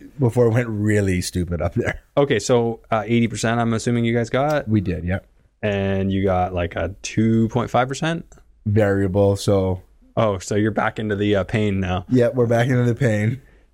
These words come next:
Speaker 2: So, like, six percent now?
Speaker 1: I think we're at five three or something, I wanna say, last thing I, last time I looked, but
Speaker 2: For illustration purposes, I'm kinda, like, glad that's actually super helpful. Um, just so we can actually see what it still does
Speaker 1: Yeah,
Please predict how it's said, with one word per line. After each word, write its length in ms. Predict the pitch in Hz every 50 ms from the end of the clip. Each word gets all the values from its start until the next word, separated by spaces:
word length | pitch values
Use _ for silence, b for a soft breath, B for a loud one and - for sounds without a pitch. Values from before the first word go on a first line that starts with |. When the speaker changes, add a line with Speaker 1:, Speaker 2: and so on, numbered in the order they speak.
| b -
Speaker 2:
So, 100 | - 110
like, 120 | 98 95
six 200 | - - 113 -
percent 380 | - - - - 127 131 127 113 107 107
now? 140 | - 127 - - _ _ -
Speaker 1:
I 120 | 107 117
think 240 | 120 - 143 135 135
we're 80 | 143 139
at 120 | 127 110
five 680 | - - 110 107 107 107 101 92 - - - - - - _ _ _ _ _ _ -
three 300 | 104 104 110 131 139 139
or 60 | 131
something, 280 | 135 143 131 110 - 123
I 60 | 117 113
wanna 160 | 110 113 113
say, 180 | - - 117 120
last 320 | 117 110 107 107 107 -
thing 160 | - 117 107 107
I, 140 | 104 104
last 260 | - - 107 104 104 -
time 220 | - 107 104 104
I 80 | 104 101
looked, 400 | 101 110 120 127 - - - _ _ _ -
but 360 | 104 98 92 - - - 131
Speaker 2:
For 200 | - - 165 165
illustration 580 | 180 233 247 - - - 127 139 147 - 131 107
purposes, 400 | 113 104 98 98 101 101 98 104
I'm 140 | 101 101
kinda, 320 | 110 107 98 95 98 101 92
like, 180 | 98 98 92 95
glad 260 | - 104 110 110 98
that's 180 | 104 95 - -
actually 240 | 95 - - 101
super 280 | 95 - - - - 107
helpful. 580 | 98 98 104 104 - - 110 107 107 104 104 - -
Um, 540 | 104 104 101 98 101 101 98 101 101 98 104 - - - - _ _ _ _ _ _ _ -
just 160 | 120 117 113 -
so 100 | 131 117
we 80 | 110
can 100 | 95 113 107
actually 220 | 104 - - 101
see 140 | - - 107
what 180 | 98 95 98 95
it 100 | 98 -
still 260 | - - - 113 107
does 320 | 104 98 92 92 95 101
Speaker 1:
Yeah, 220 | 107 104 104 107